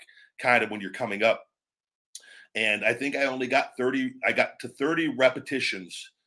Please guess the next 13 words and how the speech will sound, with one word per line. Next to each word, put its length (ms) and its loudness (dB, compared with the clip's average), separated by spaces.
and 120 2
I 60 4
felt 420 2
amazing. 540 2
Like, 220 -4
my, 260 0
my, 140 -2
I 80 -8
wasn't, 260 -4
like, 180 -8
tired, 420 2
but 160 -2
my, 480 4